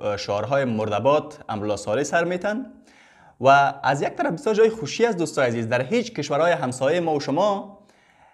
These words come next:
آزادی بیان به این اندازه نیست که یک کس بره پیش معاون اول ریاست جمهوری و دم روش بگه «مرده باد»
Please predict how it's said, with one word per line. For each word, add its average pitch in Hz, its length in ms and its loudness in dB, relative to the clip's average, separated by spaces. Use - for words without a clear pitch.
آزادی 147 640 4
بیان 170 500 0
به 135 80 0
این 180 260 -2
اندازه 135 400 0
نیست 185 320 -4
که 127 140 0
یک 120 100 -4
کس 165 200 -6
بره 170 440 4
پیش 170 320 -2
معاون 139 580 0
اول 131 260 2
ریاست 127 320 -2
جمهوری 123 520 -2
و 123 40 0
دم 135 240 2
روش 147 140 -2
بگه 147 280 0
«مرده 120 380 4
باد» 101 300 -2